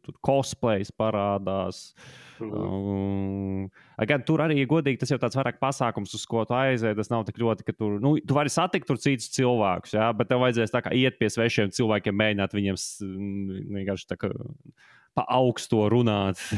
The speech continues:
Speaker 1: <laughs>
Speaker 2: Nē, nu, forši arī, ka tie
Speaker 1: Mhm.
Speaker 2: topiki jums ir neveidojas, nu, arī nav tikai tā anime, ir arī kaut kas interesants, arī dzīves tur problēma, kādu atrisināt vai kaut ko, <laughs> jā, tur arī tāda. Nav tā, ka
Speaker 1: Ir, ir. Tā jau ir vairāk daļa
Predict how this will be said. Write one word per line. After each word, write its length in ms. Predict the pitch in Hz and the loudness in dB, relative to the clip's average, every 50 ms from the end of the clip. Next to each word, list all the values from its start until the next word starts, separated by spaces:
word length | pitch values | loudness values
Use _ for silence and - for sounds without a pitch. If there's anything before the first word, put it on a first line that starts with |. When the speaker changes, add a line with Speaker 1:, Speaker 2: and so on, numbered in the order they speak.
| 147 143 - - - | -4 -6 -10 -8 -2
Speaker 1:
<laughs> 400 | - 127 - - - 123 101 - | 0 0 0 0 -2 -4 -2 0
Speaker 2:
Nē, 140 | - 165 156 | 2 2 2
nu, 80 | 135 127 | 2 2
forši 300 | - 185 175 - 175 143 | 2 2 2 4 2 2
arī, 80 | 139 127 | 2 0
ka 80 | - | 0
tie 140 | 135 - 131 | 0 0 0
Speaker 1:
Mhm. 80 | 127 - | 2 2
Speaker 2:
topiki 400 | 208 226 226 - - 120 113 107 | 2 2 2 0 2 4 2 2
jums 160 | 107 - 113 | 2 0 -2
ir 80 | 98 95 - - - 143 - - | -2 -4 -6 -8 -12 -16 -4 0
neveidojas, 480 | 151 139 117 110 101 95 104 98 - 131 | 2 2 4 4 2 2 0 0 0 2
nu, 60 | 135 127 | 2 2
arī 140 | 123 110 98 | 2 2 2
nav 160 | 110 107 101 - | 2 0 0 -2
tikai 180 | 104 - 101 92 | -2 -4 -4 -2
tā 160 | - 95 95 110 123 | 0 0 2 2 2
anime, 240 | 113 101 95 90 92 95 | 2 0 0 0 0 0
ir 80 | 95 95 | 0 0
arī 140 | 95 92 92 | 0 0 0
kaut 220 | - 98 95 - | -2 -2 -4 -2
kas 80 | - - | 0 2
interesants, 400 | 117 123 120 - - - 92 92 98 | 2 2 2 0 -4 -4 -6 -6 -6
arī 140 | 98 95 | -6 -4
dzīves 320 | 92 107 110 110 110 104 - | 0 2 2 4 2 2 0
tur 140 | - 95 - | -4 -4 -2
problēma, 460 | - 143 170 131 120 113 110 110 104 - | 0 0 2 2 2 2 2 2 0 -2
kādu 240 | 123 113 110 113 | -2 0 0 0
atrisināt 560 | 113 123 - - - - 113 113 107 98 107 107 | 0 0 -2 -4 -2 -2 -2 -2 -2 -2 -2 -4
vai 80 | 104 | -2
kaut 240 | - 120 113 113 - | 0 0 0 0 0
ko, 140 | 120 113 107 - | 0 0 0 0
<laughs> 180 | - - 135 127 | 0 2 2 2
jā, 80 | 127 135 139 | 2 2 0
tur 160 | - - 127 - - - - - - - - _ _ _ 131 | -2 -4 -4 -6 -10 -12 -12 -12 -14 -16 -18 _ _ _ 2
arī 220 | 120 120 113 113 | 2 2 2 2
tāda. 320 | - 165 127 98 95 92 - _ _ _ _ _ _ _ _ _ - | 2 2 2 2 0 -4 -10 _ _ _ _ _ _ _ _ _ 0
Nav 140 | 147 120 - - | 0 0 2 2
tā, 80 | - 113 | 0 0
ka 160 | 113 120 123 | 2 0 0
Speaker 1:
Ir, 160 | 117 107 107 | -2 -2 -2
ir. 240 | 110 117 120 123 123 _ _ _ _ _ _ _ _ _ _ _ - | -2 -2 -4 -4 -6 _ _ _ _ _ _ _ _ _ _ _ -2
Tā 140 | 110 117 131 135 | 0 0 2 2
jau 80 | 127 123 123 | 4 4 4
ir 100 | 117 113 110 | 4 4 2
vairāk 460 | 117 120 123 123 123 113 110 104 98 95 | 2 2 2 2 2 2 0 0 -2 -2
daļa 380 | - 120 117 123 120 113 110 | 0 0 2 2 2 0 0